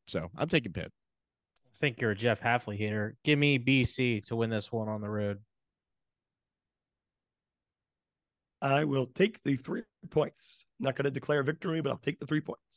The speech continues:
Speaker 1: Fair. Louisville traveling to Miami.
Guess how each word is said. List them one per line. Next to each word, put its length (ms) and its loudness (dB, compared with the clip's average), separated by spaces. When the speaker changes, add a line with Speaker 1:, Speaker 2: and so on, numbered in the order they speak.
Speaker 1:
Fair. 240 -4
Louisville 640 4
traveling 400 0
to 120 -8
Miami. 600 0